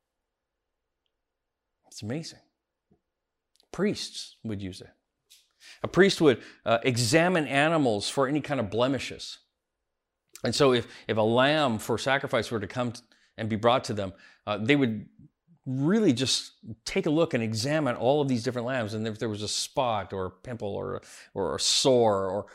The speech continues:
or anything that would render that lamb imperfect in any fashion whatsoever, that lamb would be removed and not used for the sacrifice.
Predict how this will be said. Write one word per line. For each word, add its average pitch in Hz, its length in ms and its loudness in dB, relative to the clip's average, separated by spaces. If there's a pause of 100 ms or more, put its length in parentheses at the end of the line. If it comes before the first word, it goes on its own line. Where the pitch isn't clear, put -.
(140)
or 127 200 0
anything 156 800 0
that 123 180 0
would 110 300 -2
render 135 340 0
that 123 260 -2
lamb 110 720 -8 (600)
imperfect 175 680 0 (320)
in 120 220 -2
any 185 220 2
fashion 156 360 -2
whatsoever, 123 600 -6 (400)
that 127 140 -2
lamb 104 200 -4
would 120 140 -2
be 104 300 -6 (500)
removed 120 440 0
and 120 140 -2
not 101 180 -2
used 117 380 -2
for 104 100 -8
the 92 80 -10
sacrifice. 185 540 -8